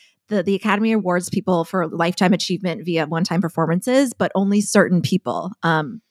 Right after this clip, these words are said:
I'm curious to see if they have that opportu-, opportunity again, if they'll, if they'll take it. Like, I don't really,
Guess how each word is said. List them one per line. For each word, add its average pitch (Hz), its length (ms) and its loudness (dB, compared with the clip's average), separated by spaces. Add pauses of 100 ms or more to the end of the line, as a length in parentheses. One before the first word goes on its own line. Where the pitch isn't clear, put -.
(180)
I'm 196 120 2
curious 202 360 2
to 190 100 -6
see 175 160 -2
if 180 100 0
they 170 100 0
have 170 180 -2
that 175 120 0
opportu-, - 560 -4 (300)
opportunity 180 640 2
again, 147 500 0 (140)
if - 180 -8
they'll, 156 360 0
if 180 120 -2
they'll 202 160 0
take 226 280 2
it. 131 180 -8
Like, 160 180 -4
I 180 140 2
don't 190 180 4
really, 190 380 2